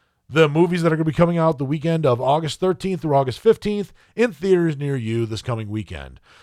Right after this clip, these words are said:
The first movie, first and foremost, is a movie that's called Free Guy. This is an action comedy starring Ryan Reynolds as a bank teller who discovers that he's actually an N P C inside a brutal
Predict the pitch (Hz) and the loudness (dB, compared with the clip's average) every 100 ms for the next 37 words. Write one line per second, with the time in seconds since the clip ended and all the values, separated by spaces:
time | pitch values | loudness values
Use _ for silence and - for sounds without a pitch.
0 | _ - - 294 320 - 170 160 143 127 | _ 0 0 2 0 -2 -2 0 0 0
1 | 131 139 - 202 180 170 - 190 180 156 | 0 -2 2 2 2 -4 -4 -2 0 0
2 | 123 135 139 156 151 131 - 147 135 113 | -2 -4 -2 -2 -2 -4 0 2 2 -2
3 | - - 202 254 175 113 71 60 60 64 | -12 -10 -6 -6 -4 -4 -4 -10 -14 -18
4 | _ _ _ - 190 185 175 160 185 190 | _ _ _ 0 0 0 -2 -2 -2 -4
5 | 170 165 165 165 165 165 - 147 139 131 | -8 -2 0 0 0 -2 -2 -2 -2 -4
6 | 110 127 202 175 131 110 107 143 - 127 | -4 -4 -4 -2 -2 -2 -4 -6 -6 -4
7 | 117 117 104 143 202 214 - 113 107 123 | -2 -2 -4 -6 -6 -6 -6 -4 -2 -4
8 | 156 _ - _ - 190 180 220 220 214 | -6 _ -20 _ -2 0 2 2 4 4
9 | 180 165 143 175 202 - 185 175 139 117 | 2 0 0 0 -2 -2 -4 -2 -4 -4
10 | 180 226 220 - 208 185 - 175 127 90 | -6 -4 -6 -8 -8 -10 -8 -4 -2 -4
11 | 104 139 170 165 165 147 143 120 113 87 | -10 -8 -8 -6 -2 0 -2 -2 -6 -2
12 | 143 214 220 214 | -2 2 0 0